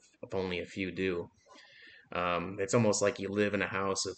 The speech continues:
twenty wor-, roommates, and you keep your house, your, your room nice and tidy, but then you walk outside your room and all it is is just, you know, sticky beer lighting all over the place and trash and everything, um,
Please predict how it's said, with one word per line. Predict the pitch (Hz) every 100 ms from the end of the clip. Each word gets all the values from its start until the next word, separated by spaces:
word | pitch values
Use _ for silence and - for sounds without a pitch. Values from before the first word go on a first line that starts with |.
| -
twenty | - 104 95
wor-, | 92 95 95
roommates, | 104 101 90 92 90 85
and | 95 90
you | 92 98 -
keep | 101 98
your | 92
house, | 95 92 - 117
your, | 101 98 95 101
your | 110 107
room | 104 98
nice | 95 98 95
and | 95
tidy, | - 101 98 92 90 _ _ - - - _ -
but | 98
then | 104
you | 104 101
walk | 98 98
outside | 101 95 101 98
your | 90
room | 92 107 101
and | 95 92 98
all | - 98
it | 101
is | 98 95
is | 98
just, | 92 - - - - -
you | 95
know, | 92 90 90 - - _ _ _ _ _ _ _ _
sticky | - - 117 104 98 85 _ -
beer | 107 107 104 98 98 -
lighting | 104 101 98
all | 95
over | 95
the | 90
place | - 90 90 -
and | 92
trash | - 107 101 101 -
and | 87
everything, | 87 92 95 - _ _
um, | 87 87 82